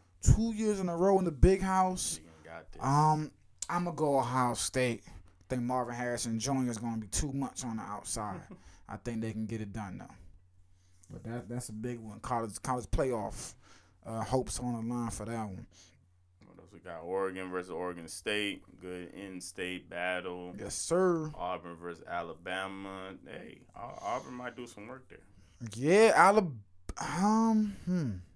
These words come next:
Speaker 1: You think, and we're on, well, Friday, uh, ah, Texas Bear, that's not notable. Tulane, Cincinnati on Friday.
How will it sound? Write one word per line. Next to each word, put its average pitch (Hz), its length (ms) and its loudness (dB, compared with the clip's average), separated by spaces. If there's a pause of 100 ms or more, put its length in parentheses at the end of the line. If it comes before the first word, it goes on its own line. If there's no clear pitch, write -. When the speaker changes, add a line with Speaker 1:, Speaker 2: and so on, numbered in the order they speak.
(1120)
Speaker 1:
You 139 100 -10
think, 208 280 4
and 170 140 8
we're 220 100 6
on, 220 260 10
well, 143 240 8
Friday, 160 760 10
uh, 135 360 4 (260)
ah, 170 260 -4
Texas 117 360 -6
Bear, 113 220 -6
that's 127 180 -4
not 101 140 -8
notable. 98 440 -8 (640)
Tulane, 156 500 0
Cincinnati 143 800 2 (220)
on 117 120 -4
Friday. 113 580 -6